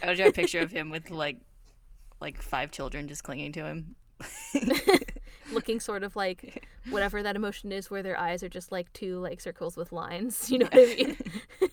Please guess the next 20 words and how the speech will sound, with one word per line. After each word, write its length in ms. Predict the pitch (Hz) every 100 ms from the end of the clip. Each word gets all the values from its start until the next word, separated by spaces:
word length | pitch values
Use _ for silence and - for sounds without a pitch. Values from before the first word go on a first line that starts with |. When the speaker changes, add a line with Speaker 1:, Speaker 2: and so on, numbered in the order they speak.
| 381 - 330 -
Speaker 2:
<laughs> 0 | 302 - - 262 494 - - - - - -
But 100 | 233
yeah, 220 | 220 180
Ritsu, 640 | - 233 - 240 226 214
so 160 | - 233
because 340 | 220 214 269
of 140 | 262 214
that 200 | 208 -
kind 160 | 233
of, 120 | 196 196
like, 280 | 185 185 - - _ - - -
alteration 800 | 208 196 202 190 196 - 208 202
in 200 | 196 190
the 340 | 170 175 190 - -
scene, 320 | - 240 233
we 100 | 220
don't 220 | 190 185
get 140 | 180 190
any, 360 | 185 180 175
um, 460 | - 175 165 214